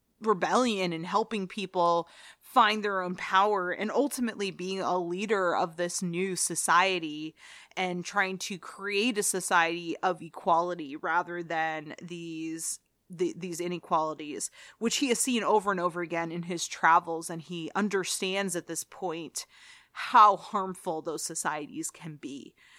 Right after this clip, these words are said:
So I do think we see this incredible evolution of Stephen as a character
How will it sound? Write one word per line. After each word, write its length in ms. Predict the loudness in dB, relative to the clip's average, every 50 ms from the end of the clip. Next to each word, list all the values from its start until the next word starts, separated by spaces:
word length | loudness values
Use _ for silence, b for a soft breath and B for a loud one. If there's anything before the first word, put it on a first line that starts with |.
| B B B
So 200 | -4 0 2 2
I 80 | 2
do 240 | 2 4 6 6 6
think 180 | 4 2 0 -2
we 140 | -2 -4
see 440 | -2 -2 -2 -2 -2 -2 -2 -2 -2
this 240 | -2 -2 -4 -2 -4
incredible 680 | -4 -6 -6 -8 0 4 6 6 6 6 2 0 -2 -2
evolution 720 | -2 -2 -4 -6 -6 -4 -4 -4 -4 -6 -6 -8 -8 -8
of 120 | -6 -6
Stephen 480 | -6 -6 -6 -8 -10 -10 -8 -6 -6 -6
as 180 | -6 -6 -8
a 80 | -10 -12
character 800 | -14 -16 -8 -2 0 0 0 0 -2 -2 -2 0 0 0 0